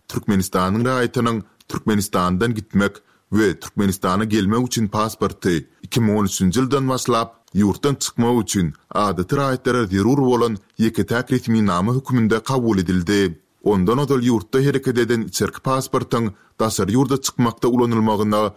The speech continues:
kanun esasynda gadagynçylyk girdildi.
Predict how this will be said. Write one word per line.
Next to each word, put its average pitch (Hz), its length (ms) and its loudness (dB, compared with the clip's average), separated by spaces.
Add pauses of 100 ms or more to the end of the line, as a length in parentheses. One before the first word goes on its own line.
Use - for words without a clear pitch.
(200)
kanun 104 400 0
esasynda 123 580 0
gadagynçylyk 127 680 -2
girdildi. 95 800 0